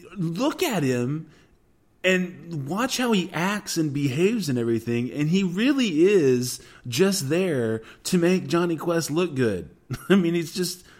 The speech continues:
all he's there to do is make him look good by <laughs> comparison.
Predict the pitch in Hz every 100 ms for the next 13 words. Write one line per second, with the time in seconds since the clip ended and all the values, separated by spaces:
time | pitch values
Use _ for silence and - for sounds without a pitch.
0 | _ - 170 202 170 170 180 175 143 160
1 | 156 135 117 - - - 135 131 127 113
2 | - - _ _ - 123 143 135 135 135
3 | 127 127 120 113 135 - 117 - 120 -
4 | - - -